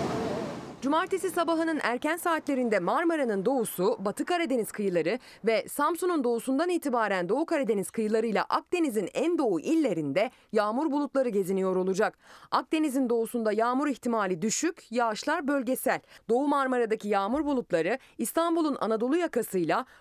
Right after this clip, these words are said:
Kocaeli, Sakarya, Bursa, Yalova, Düzce çevrelerinde görülecek. Batı Karadeniz'e uzanan yağmur bulutlarının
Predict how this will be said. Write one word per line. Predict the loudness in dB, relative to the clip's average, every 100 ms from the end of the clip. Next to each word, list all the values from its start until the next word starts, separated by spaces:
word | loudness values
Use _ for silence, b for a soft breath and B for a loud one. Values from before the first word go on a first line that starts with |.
| -2
Kocaeli, | 0 2 2 2 0
Sakarya, | -2 -2 0 -2 2 0 0
Bursa, | -2 -2 -2 -2
Yalova, | 0 0 2 2 2 0 0
Düzce | 0 2 0
çevrelerinde | 0 2 2 2 2 0
görülecek. | 0 0 0 0 -2 B B B -2
Batı | 0 0
Karadeniz'e | 0 0 2 2 0
uzanan | 0 0 0 0
yağmur | 0 0 0 0
bulutlarının | 0 0 0 0 0